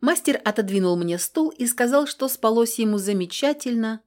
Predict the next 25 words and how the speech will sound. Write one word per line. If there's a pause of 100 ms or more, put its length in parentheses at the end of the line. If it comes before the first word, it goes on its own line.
вставалось
ещё
лучше
и
настроение
просто
отличное. (680)
За
завтраком
я
наблюдала
за
мастером. (360)
Хин
ел
быстро,
но
аккуратно, (260)
время
от
времени
поднося
к
губам
салфетку.